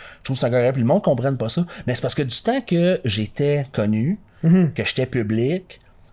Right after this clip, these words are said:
Speaker 1: je te laissais jamais voir le côté sweet de moi.
Speaker 2: Mhm.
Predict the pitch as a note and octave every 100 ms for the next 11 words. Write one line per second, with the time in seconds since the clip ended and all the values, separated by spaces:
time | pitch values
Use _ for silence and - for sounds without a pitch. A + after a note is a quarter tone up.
0 | - - - - B2+ C3 - C#3 A2+ A2+
1 | F3+ F#3+ E3 C3+ C#3 C#3+ A2+ G#2 A#2 G#2
2 | B2+ A#2+ - - A#2 A#2+ G#2+ G2+ G2 F#2+
3 | G2 - E3 G3 F3